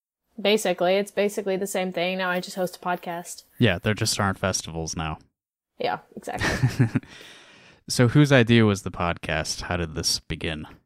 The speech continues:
Speaker 1: Um, I believe it was the brainchild of Andre Perry and John Chickendance, uh,
Speaker 2: Mm-hmm.
Speaker 1: who are my bossies. And yeah, they just came to me and said,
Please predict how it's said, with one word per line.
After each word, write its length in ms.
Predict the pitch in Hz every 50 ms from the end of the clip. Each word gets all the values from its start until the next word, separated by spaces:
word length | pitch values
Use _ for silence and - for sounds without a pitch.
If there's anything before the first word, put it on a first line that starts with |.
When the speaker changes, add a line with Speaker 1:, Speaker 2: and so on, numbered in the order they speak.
| _ _ _ _ _ _ _ _ _ - -
Speaker 1:
Um, 380 | - 277 302 311 311 311 302 294
I 120 | 240 269 269
believe 360 | 262 349 339 320 359 403 415
it 200 | 427 415 339 240
was 760 | 240 247 247 247 240 240 233 226 226 220 214 202 - - - - - -
the 100 | - 220
brainchild 680 | 196 214 214 220 220 220 214 240 220 208 202 202 202 190
of 100 | 196 185
Andre 400 | - 196 196 196 196 214 196 190
Perry 440 | 190 - 196 185 180 180 180 180 180
and 380 | 180 175 175 175 175 185 190 - - -
John 340 | - - 190 175 180 180 180
Chickendance, 1040 | 185 - 196 180 - 185 180 180 185 180 180 180 175 180 185 - - - - - - - - _ _ -
uh, 480 | 208 196 190 196 190 190 202 208 202 220
Speaker 2:
Mm-hmm. 240 | 220 214 214 170 -
Speaker 1:
who 100 | - 196
are 180 | 190 196 190
my 520 | 190 185 180 180 185 185 185 185 185 208 208 - _ _ _ _ _ _ _ -
bossies. 920 | 202 - 196 180 180 - - - 196 214 262 285 269 247 - - - - _ _ _ _ - - - - _ _ -
And 640 | 202 202 202 196 196 196 202 202 202 202 208 202
yeah, 220 | 202 208 226 233 214
they 120 | 202 202
just 340 | 190 208 202 - - - -
came 240 | - 196 202 208 208
to 100 | 196 196
me 220 | 196 196 196 196
and 160 | 196 190 196 -
said, 500 | - 196 185 185 185 185 190 185 196